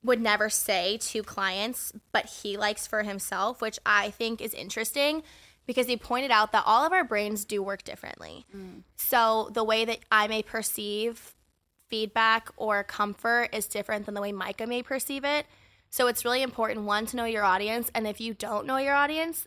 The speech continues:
Speaker 1: then play it safe.
Speaker 2: Mm-hmm.
Speaker 1: You know, like, don't force your way of thinking or your level of comfort on somebody else when they're the one going through it. So the phrase is,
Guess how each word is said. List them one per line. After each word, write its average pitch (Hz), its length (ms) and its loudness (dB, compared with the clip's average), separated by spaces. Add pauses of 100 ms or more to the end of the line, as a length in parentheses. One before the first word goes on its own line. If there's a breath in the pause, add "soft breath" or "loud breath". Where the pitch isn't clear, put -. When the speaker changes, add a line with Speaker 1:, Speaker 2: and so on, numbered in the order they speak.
(140)
Speaker 1:
then 254 180 -4
play 277 220 -2
it 254 100 -6
safe. - 480 -6
Speaker 2:
Mm-hmm. 175 300 -8
Speaker 1:
You 233 80 -2
know, 214 160 -2
like, 208 240 -4
don't 240 340 0
force 226 540 -2
your 214 340 0
way 202 240 0
of 202 140 -2
thinking 214 420 -6
or 208 80 -2
your 202 280 -2
level 202 260 2
of 240 120 -6
comfort 214 420 -2
on 208 180 -6
somebody 202 320 -6
else 196 240 0
when 208 180 -6
they're 196 220 -2
the 196 80 0
one 196 220 -2
going 190 280 -2
through 185 200 -2
it. 294 200 4 (520 soft breath)
So 269 140 0
the 247 80 -2
phrase 240 420 -2
is, 202 520 -2